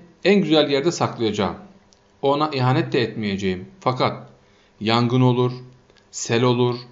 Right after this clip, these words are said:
hırsızlık olur. Bu durumlarda beni bundan mesul tutma. Ben sana iyilik etmek istiyorum.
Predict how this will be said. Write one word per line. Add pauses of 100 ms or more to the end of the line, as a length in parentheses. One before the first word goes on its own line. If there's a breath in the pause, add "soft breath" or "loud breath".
(400 soft breath)
hırsızlık
olur. (840 soft breath)
Bu
durumlarda
beni
bundan
mesul (440)
tutma. (580)
Ben
sana
iyilik
etmek
istiyorum.